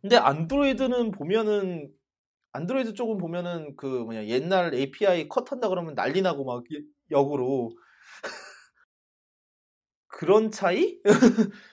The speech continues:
인 것 같아요. 그러니까 애-, 애플 개발자, 애플 쪽 개발 커뮤니티가 좀 그런 면에서 좀 다른 것 같긴 해요. 다른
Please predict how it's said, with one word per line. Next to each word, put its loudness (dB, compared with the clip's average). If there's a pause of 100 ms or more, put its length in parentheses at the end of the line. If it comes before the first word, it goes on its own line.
(240)
인 -4
것 8
같아요. 0
그러니까 2
애-, -6 (140)
애플 -4
개발자, 0
애플 -10
쪽 -10
개발 -2
커뮤니티가 -6
좀 -12
그런 -8
면에서 -6
좀 -16
다른 -8
것 -4
같긴 -14
해요. -20
다른 -16